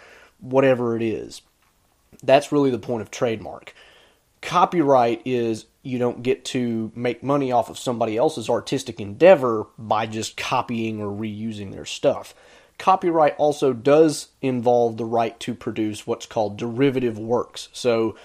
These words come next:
if Tolkien writes a book called The Hobbit, he has the rights not only to copy and sell The Hobbit,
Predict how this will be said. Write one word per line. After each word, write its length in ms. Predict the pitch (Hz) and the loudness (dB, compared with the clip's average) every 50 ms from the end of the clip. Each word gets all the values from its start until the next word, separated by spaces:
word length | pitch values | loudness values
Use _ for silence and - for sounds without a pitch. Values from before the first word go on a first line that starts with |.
| - - - - _ _ _ _ _ _ _ _ _ _ _ | -20 -20 -20 -20 _ _ _ _ _ _ _ _ _ _ _
if 260 | - 131 123 113 - | -2 0 0 0 0
Tolkien 480 | - - 190 175 - - 160 147 139 135 | 2 0 0 2 0 0 0 0 2 2
writes 280 | 139 139 139 135 - - | 2 2 2 2 0 -4
a 60 | 113 | -2
book 320 | 107 165 160 131 - - | 2 4 4 4 2 2
called 260 | - 147 135 127 117 | 2 4 4 4 4
The 60 | 107 - | 2 -2
Hobbit, 580 | - - 185 185 160 123 120 113 113 - - _ _ _ | 0 4 4 6 6 6 4 2 0 -2 -8 _ _ _
he 180 | _ 151 147 135 | _ -2 0 2
has 220 | 156 151 139 131 | 4 2 2 2
the 100 | 135 135 | 0 -2
rights 380 | 127 135 127 123 117 113 - - | 0 2 2 2 2 0 -4 -6
not 180 | 135 127 127 127 | -4 -2 -2 -2
only 300 | 127 131 131 127 123 113 | -2 -2 -2 -4 -4 -6
to 280 | - - 113 107 107 | -6 -8 -8 -8 -8
copy 420 | - - 156 143 131 - 123 110 107 | -2 2 2 2 4 2 0 -4 -4
and 120 | 104 107 | -4 -6
sell 300 | - - 240 262 254 220 | -2 2 4 4 4 4
The 60 | 202 | 2
Hobbit, 440 | 185 - 196 196 190 190 185 - - | 0 2 2 4 4 2 0 -2 -6